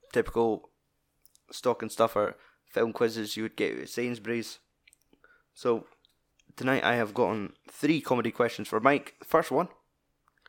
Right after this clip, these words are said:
whose appearance was enlarged through a fat suit and prosthetic makeup for her to play Rosemary in Shallow Hal?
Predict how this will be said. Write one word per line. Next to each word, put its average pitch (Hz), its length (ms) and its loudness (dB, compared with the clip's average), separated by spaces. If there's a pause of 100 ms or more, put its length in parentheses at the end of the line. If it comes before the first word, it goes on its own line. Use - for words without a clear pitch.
(460)
whose 202 240 0
appearance 139 480 2
was 117 200 2
enlarged 127 640 0 (320)
through 120 340 -4
a - 40 -8
fat - 340 4
suit - 320 -4
and 113 160 -8
prosthetic 147 520 0
makeup 151 380 0 (300)
for - 160 0
her 127 180 4
to 131 100 -4
play 117 220 0
Rosemary 120 640 0 (200)
in 110 140 -8
Shallow 101 420 2
Hal? 95 340 -2